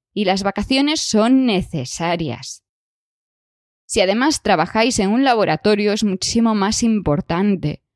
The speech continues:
porque un error debido al cansancio, a no estar centrados, puede ser muy peligroso para vuestras vidas o las de otros. Identificar las situaciones que te están llevando a quemarte es imprescindible.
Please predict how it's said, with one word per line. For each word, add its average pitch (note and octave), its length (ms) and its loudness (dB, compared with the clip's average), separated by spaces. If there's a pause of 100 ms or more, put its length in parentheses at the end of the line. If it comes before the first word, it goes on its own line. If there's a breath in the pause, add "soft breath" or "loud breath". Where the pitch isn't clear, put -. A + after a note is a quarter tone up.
(240)
porque F#3+ 320 2
un C4 140 4
error B3 340 2
debido G3+ 300 0
al C4 100 0
cansancio, G#3 960 -2 (220)
a D#3+ 180 0
no G3+ 160 2
estar A3+ 320 0
centrados, F3+ 800 -2 (440)
puede C4+ 220 2
ser C4+ 220 2
muy B3+ 300 2
peligroso G#3 720 0
para D3+ 260 0
vuestras D#3+ 460 -2
vidas A3+ 540 -2
o D3 120 -2
las C#3+ 220 -8
de C#3+ 100 0
otros. - 480 -6 (1040)
Identificar B3 680 0
las F4+ 180 0
situaciones A3 760 0
que E3+ 80 -2
te - 80 -4
están A3+ 320 0
llevando G#3+ 400 2
a F3 60 2
quemarte F3+ 560 -2
es - 120 -2
imprescindible. E3 1080 -2